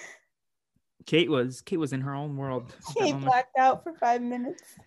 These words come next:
Speaker 1: I mean, that happens in this movie.
Speaker 2: I mean, honestly, I don't remember that scene. I remember the scene when Shaggy was talking to Scooby in the truck in the beginning and they were eating,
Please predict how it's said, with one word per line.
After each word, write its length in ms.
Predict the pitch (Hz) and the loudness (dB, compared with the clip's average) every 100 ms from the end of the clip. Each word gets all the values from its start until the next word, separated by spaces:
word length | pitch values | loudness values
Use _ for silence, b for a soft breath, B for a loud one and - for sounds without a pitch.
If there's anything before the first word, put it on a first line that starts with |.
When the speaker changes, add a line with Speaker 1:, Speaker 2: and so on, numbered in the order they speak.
| - - _ B B B B B _ _ _ _ _ | -20 -20 _ B B B B B _ _ _ _ _
Speaker 1:
I 60 | 190 | 2
mean, 100 | 240 | 6
that 140 | 247 220 | 6 6
happens 340 | 233 233 165 | 4 6 4
in 80 | 131 | 2
this 160 | 123 | -2
movie. 380 | 131 123 127 127 _ _ - | -4 -4 -4 -8 _ _ 0
Speaker 2:
I 60 | 392 | 2
mean, 220 | 427 427 | 4 4
honestly, 560 | 330 359 453 466 415 415 - | 6 4 4 0 2 4 4
I 120 | 285 | 4
don't 260 | 285 330 | 4 2
remember 300 | 339 349 370 | 2 0 -2
that 240 | 285 320 - | -2 -4 -6
scene. 420 | - 403 392 247 | -2 0 0 0
I 60 | 269 | 2
remember 300 | 285 330 359 | 4 4 2
the 100 | 359 | 0
scene 340 | - 285 302 | 0 -2 0
when 200 | 285 262 | 0 -2
Shaggy 480 | - - 254 247 262 | -6 -2 -2 -2 -6
was 220 | 240 240 | -8 -10
talking 400 | - 226 226 254 | -8 -6 -4 -4
to 60 | 226 | -6
Scooby 500 | - - 240 233 214 | -8 -8 -6 -6 -6
in 140 | - 220 | -6 -8
the 80 | |
truck 340 | 208 - 214 220 | -6 -2 -2 0
in 80 | 247 | -4
the 80 | |
beginning 380 | 202 190 196 196 | -4 -4 -2 -2
and 100 | 190 | -2
they 60 | 190 | -2
were 140 | 185 190 | -2 -6
eating, 400 | 208 196 196 | -6 -4 -6